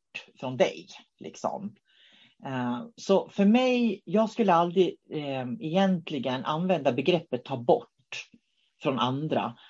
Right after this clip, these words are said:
Utan det är därför som det kommer energistädning. Jag, jag föredrar att kalla det energistädning till exempel. Därför att för mig handlar det inte om att,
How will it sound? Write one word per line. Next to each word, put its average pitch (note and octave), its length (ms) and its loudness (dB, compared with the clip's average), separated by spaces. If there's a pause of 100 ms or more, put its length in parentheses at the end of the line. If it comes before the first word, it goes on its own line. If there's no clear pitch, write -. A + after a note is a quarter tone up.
(160)
Utan D#3+ 460 4
det E3 200 6
är D#3+ 60 4
därför F#3 300 8
som D#3+ 360 0
det D#3+ 80 2
kommer D#3+ 280 2
energistädning. C#3 1120 2
Jag, C3 160 -2
jag D3 180 0
föredrar D3 420 4
att A#2+ 100 -6
kalla C3 220 -2
det B2 80 0
energistädning A#2+ 880 -4
till G#2+ 160 -10
exempel. A2 540 -6 (540)
Därför E3+ 220 4
att E3 140 0
för G3 80 6
mig G3+ 260 8
handlar E3+ 400 4
det D#3 60 2
inte D#3+ 200 0
om D#3 140 0
att, C#3+ 160 -4